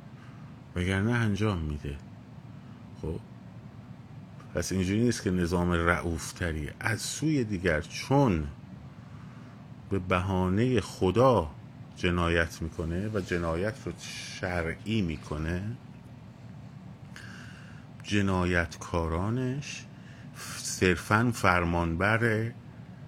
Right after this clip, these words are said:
رژیم نیستن، فرمانبر خدا هم هستن. اینه که رژیم رو خاص می‌کنه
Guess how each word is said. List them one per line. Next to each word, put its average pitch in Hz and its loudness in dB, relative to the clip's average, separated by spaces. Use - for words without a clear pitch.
رژیم 87 2
نیستن، 101 2
فرمانبر 80 2
خدا 87 4
هم 95 4
هستن. - -6
اینه 95 2
که 87 -2
رژیم 78 0
رو 78 0
خاص - -4
می‌کنه 71 -10